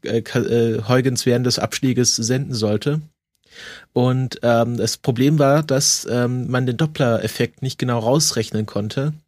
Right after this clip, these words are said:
weil, ähm, die Sonne sich von Cassini wegbeschleunigt hat.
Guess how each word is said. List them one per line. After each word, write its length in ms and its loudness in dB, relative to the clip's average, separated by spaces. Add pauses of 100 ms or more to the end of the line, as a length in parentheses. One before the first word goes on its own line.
(600)
weil, 580 4
ähm, 320 0
die 100 -4
Sonne 240 2
sich 200 -2
von 420 0
Cassini 400 0
wegbeschleunigt 720 0
hat. 260 -4